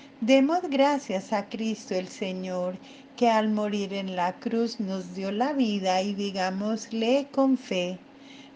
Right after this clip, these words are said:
"Tú que por nosotros moriste, escúchanos, Señor". Maestro y Salvador nuestro, tú que nos revelaste con tu palabra el designio de Dios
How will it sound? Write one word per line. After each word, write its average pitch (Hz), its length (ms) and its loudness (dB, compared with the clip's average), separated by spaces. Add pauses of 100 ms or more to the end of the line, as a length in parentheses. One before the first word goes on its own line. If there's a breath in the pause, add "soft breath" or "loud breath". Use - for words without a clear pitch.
(100)
"Tú 320 180 4
que 381 160 0
por 247 180 2
nosotros 214 720 2
moriste, 196 920 -2
escúchanos, 202 920 -4
Señor". 170 640 -6 (960 loud breath)
Maestro 269 720 2
y 202 60 0
Salvador 202 720 0
nuestro, 196 680 -6 (420 loud breath)
tú 285 160 2
que 302 140 2
nos 240 220 2
revelaste 226 840 2
con 220 200 0
tu 233 140 0
palabra 214 640 2
el 196 140 -4
designio 202 680 -2
de 190 160 -4
Dios 190 540 -6